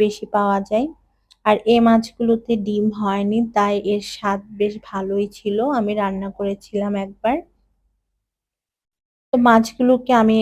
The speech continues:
একবার ধুয়ে নিচ্ছি, কারণ মাছের গায়ে রক্ত জমা হয়ে আছে, সে রক্তটা যেন মুছে যায়, মানে ধুয়ে পরিষ্কার করে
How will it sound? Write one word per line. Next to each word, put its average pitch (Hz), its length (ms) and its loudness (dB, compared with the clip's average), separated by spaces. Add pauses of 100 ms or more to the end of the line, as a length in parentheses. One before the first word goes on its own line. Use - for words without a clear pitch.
(140)
একবার 214 380 2 (120)
ধুয়ে 220 240 4
নিচ্ছি, 214 400 0
কারণ 214 300 2 (140)
মাছের 208 400 -2 (120)
গায়ে 202 320 2 (140)
রক্ত 190 280 -4 (180)
জমা 202 320 -2
হয়ে 208 320 0 (160)
আছে, 196 280 -8
সে 226 180 -6 (120)
রক্তটা 202 460 -4
যেন 202 320 -4 (800)
মুছে 208 460 0 (280)
যায়, 196 200 -2
মানে 202 220 -2 (140)
ধুয়ে 202 200 2 (120)
পরিষ্কার 202 440 -2
করে 202 280 -4